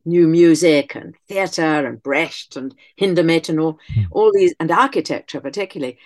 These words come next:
Speaker 1: But of course, down in Oberstdorf, um, and in much of Germany, it was a very different take on Weimar. What they saw was weak government.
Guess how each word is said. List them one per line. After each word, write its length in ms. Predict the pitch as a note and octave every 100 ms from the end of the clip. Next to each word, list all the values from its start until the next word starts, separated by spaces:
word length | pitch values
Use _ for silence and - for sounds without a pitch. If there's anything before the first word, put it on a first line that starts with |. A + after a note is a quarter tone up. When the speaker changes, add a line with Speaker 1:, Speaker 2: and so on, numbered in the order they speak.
| - _
Speaker 1:
But 200 | G3+ G3
of 80 | G#3
course, 360 | G#3 C4 G#3+ - _ _
down 240 | G3+ C4 C#4+
in 100 | F#3
Oberstdorf, 640 | A3+ D#3+ - C3 C3 - _
um, 340 | E3 D#3 D3+ -
and 160 | E3+
in 120 | E3
much 240 | D3 A#3+ -
of 120 | D3+
Germany, 340 | - C3+ C3+
it 100 | C#3+
was 120 | F#3 F#3
a 40 |
very 380 | F3+ E3+ F3+ D#3 _ D#3+ _ _
different 580 | A3+ - G3 B2+ A2 - -
take 400 | D#3 A#2 - - -
on 180 | C#3
Weimar. 480 | B2+ C#3 B2+ B2+ B2
What 220 | D3+ -
they 260 | C#3+ C#3+ G#3+
saw 400 | - - G2+ B2 _ _ _
was 300 | - C#3+ C#3
weak 500 | B2 C#3+ G#3 - - _
government. 640 | F3 D#3 D#3+ D#3 E3+ -